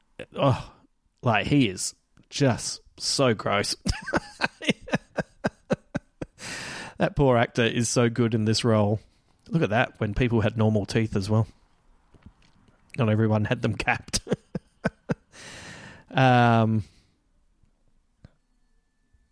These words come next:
yeah, you know, uh, you know shit is, uh, building up here,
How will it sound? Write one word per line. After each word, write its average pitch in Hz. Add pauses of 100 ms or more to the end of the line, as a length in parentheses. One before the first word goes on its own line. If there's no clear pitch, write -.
(180)
yeah, 113
you 101
know, 107
uh, 104
you 110
know 107
shit -
is, 104
uh, 101
building 101
up -
here, 101